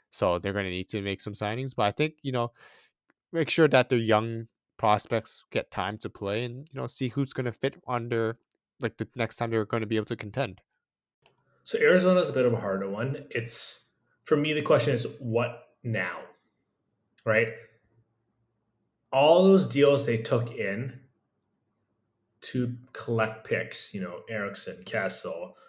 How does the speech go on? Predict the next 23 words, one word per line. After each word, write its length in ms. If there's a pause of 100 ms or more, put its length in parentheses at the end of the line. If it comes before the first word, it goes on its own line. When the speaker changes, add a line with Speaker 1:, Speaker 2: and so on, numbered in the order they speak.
(340)
Speaker 2:
uh, 260
Roussel, 800 (260)
Ladd, 540 (320)
you 80
know, 300 (1120)
the 200
only 640
one 340
that's 260
still 360
gonna 220
be 160
on 240
their 120
books 420
next 300
year 340 (1400)
is 320 (100)
Shane 320
Gosper 720 (460)
and 120
Andrew 300
Ladd 320